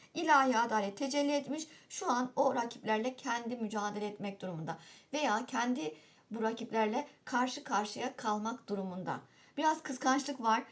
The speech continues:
Siz onu kıskanıyordunuz. O kişi bu konuda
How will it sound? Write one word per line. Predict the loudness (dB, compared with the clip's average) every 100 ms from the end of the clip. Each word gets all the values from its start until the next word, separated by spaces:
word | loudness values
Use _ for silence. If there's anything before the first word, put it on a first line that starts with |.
| -20 -12
Siz | -4 -2 -2 -6 _ _ -4
onu | -4 -4
kıskanıyordunuz. | -8 -2 -2 0 -2 -2 -2 -4 -6 -12 _ _ -4
O | -2 -2
kişi | -4 -2 0 -2 -4 _ -6
bu | -4
konuda | -2 -2 0 -2